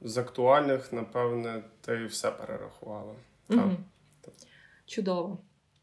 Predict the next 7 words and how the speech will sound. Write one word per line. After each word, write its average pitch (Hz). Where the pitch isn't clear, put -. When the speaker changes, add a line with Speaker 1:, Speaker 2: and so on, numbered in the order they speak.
Speaker 2:
Ну, 254
е, 208
я 247
хотіла 254
почати, 247
е, 214
з, -